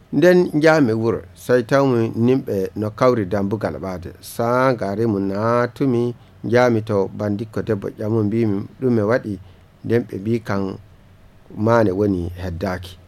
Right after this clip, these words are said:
Nden na tum e bojji miɗo huuɓa gite fuu non bojji. Kanƴum woni ko mbiten ɗum dana mi hoƴƴi aadi mi yaha to makko de mi heɓay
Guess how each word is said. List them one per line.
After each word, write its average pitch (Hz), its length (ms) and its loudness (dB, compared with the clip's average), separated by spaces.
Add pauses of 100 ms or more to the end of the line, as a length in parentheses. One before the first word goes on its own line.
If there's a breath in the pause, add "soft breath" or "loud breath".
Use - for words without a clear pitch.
(220)
Nden 107 220 -2
na 98 160 -2
tum 107 220 -6
e 95 120 -8 (100)
bojji 107 320 -2
miɗo 87 220 -10 (120)
huuɓa 110 280 -4 (120)
gite 90 420 -8
fuu 127 220 0
non 85 220 -2
bojji. - 360 -10 (580 soft breath)
Kanƴum 104 400 -6
woni 98 340 0
ko 92 120 -8
mbiten 90 540 -6 (220)
ɗum 110 200 -2
dana 104 300 -2
mi 101 160 -2
hoƴƴi 131 320 2
aadi 139 280 2
mi 110 120 2
yaha 127 180 2
to 110 140 -6
makko 110 420 -2 (120)
de 117 140 2
mi 104 120 -2
heɓay 101 360 -4